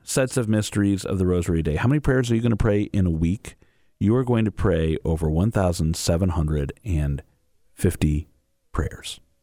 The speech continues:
One thousand seven hundred fifty prayers by praying four sets of mysteries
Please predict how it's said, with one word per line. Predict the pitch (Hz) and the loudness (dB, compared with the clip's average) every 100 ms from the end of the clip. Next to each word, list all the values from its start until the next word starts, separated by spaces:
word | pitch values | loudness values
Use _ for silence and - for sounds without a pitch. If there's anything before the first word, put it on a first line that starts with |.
| _ _ | _ _
One | 104 110 | 2 2
thousand | 110 107 98 | 2 2 2
seven | 95 92 | 2 2
hundred | 90 78 76 | 0 0 -2
fifty | 82 82 | -4 -2
prayers | - 65 - | -2 -4 -2
by | 82 | -2
praying | - 80 | 0 0
four | - 87 | 0 0
sets | - 90 - | 0 -2 -2
of | 78 | -4
mysteries | 80 - 67 73 | -4 -4 -6 -8